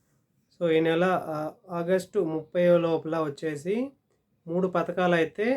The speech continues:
అమలు పరుస్తున్నారన్నమాట. క్యాబినెట్‌లో already దీని గురించి చర్చ అయితే జరిగింది. So, అదేమనేసి నేను మొత్తం ఒకటొకటి, ఒకటైతే మీకైతే చెప్తానన్నమాట. So, ఛానల్ ఫస్ట్ అయితే సబ్స్క్రైబ్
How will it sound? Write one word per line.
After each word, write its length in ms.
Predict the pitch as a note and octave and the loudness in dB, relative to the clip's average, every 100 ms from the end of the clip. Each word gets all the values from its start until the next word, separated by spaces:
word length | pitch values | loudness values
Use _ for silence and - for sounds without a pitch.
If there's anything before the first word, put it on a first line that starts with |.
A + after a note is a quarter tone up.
| B3+ _ - | -4 _ -14
అమలు 260 | E3 E3+ F3 | -6 -4 -2
పరుస్తున్నారన్నమాట. 800 | E3 D#3+ - D#3 D3+ D3 D3 C#3+ G3+ G3+ | -4 -6 -6 -4 -4 -2 -2 -2 -4 -4
క్యాబినెట్‌లో 560 | D#3+ D3+ D#3+ D#3+ D#3 D#3+ | -4 -4 0 0 0 -2
already 400 | D3+ D3 D3+ E3+ G#3+ | -2 -2 -4 -2 -2
దీని 160 | E3 D#3+ D#3 | -2 -4 -2
గురించి 280 | D#3+ E3 | -4 -4
చర్చ 260 | F3+ D#3 C#3 D#3+ | -6 -6 -4 -4
అయితే 140 | D#3 | -4
జరిగింది. 540 | C#3+ C#3+ C#3 D3 D3+ A3 C4 _ _ _ _ _ | -2 0 0 -2 -4 -4 -4 _ _ _ _ _
So, 100 | - E3 | -6 -4
అదేమనేసి 600 | D#3 E3 F3 F3 E3+ E3 F#3+ | 2 4 6 4 2 -2 -4
నేను 200 | F3+ D#3 | -2 -2
మొత్తం 240 | D3 - D#3+ | -6 -8 -6
ఒకటొకటి, 520 | D3 D#3+ D#3+ D#3 F3 F3+ | -4 -6 -4 -6 -4 -2
ఒకటైతే 520 | F3 D#3 D3 D#3+ F3 | -2 -4 -4 -4 0
మీకైతే 380 | F3 D#3 D#3 F#3 | 0 0 -2 -4
చెప్తానన్నమాట. 720 | F3 D3 - E3 D3+ D3 C#3 F#3 A#3+ - _ _ _ | -4 -4 -4 -4 -2 0 -2 -2 -4 -8 _ _ _
So, 20 | F3 F3 | -8 -6
ఛానల్ 460 | E3+ F3 F3+ F3+ A#3 A#3+ - | -2 2 4 4 2 -2 -8
ఫస్ట్ 240 | C#3+ - | -10 0
అయితే 140 | F3 G3 F3 | 0 0 -4
సబ్స్క్రైబ్ 440 | D#3 - F3+ F3 | -8 -6 -2 -2